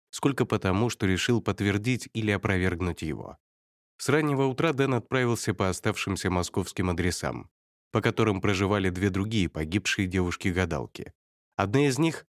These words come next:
поскользнулась на подоконнике во время мытья стёкол, но позже нашёлся свидетель того, как девушку кто-то столкнул в окно.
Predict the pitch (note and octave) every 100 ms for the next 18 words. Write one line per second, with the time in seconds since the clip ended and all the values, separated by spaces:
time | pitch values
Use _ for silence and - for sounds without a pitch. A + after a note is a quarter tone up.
0 | - D#3 - D3+ A#2 G2 F#2 F2 - E2+
1 | F#2 F2+ - A#2+ A#2 G2 F#2+ F2+ F2+ G#2
2 | G2 F2+ F2 - F2+ - - C#2+ C#2 D2
3 | E2 - C3+ A#2 A#2+ - _ - G#2+ A2+
4 | D3+ - C3 B2 A#2 A#2 A2+ G2 G#2+ B2
5 | A#2 G#2 G#2+ A2+ G#2+ A2 G2 G#2+ G#2+ G2+
6 | A2 A2 G#2+ F#2 D2+ E2 E2+ E2+ A#1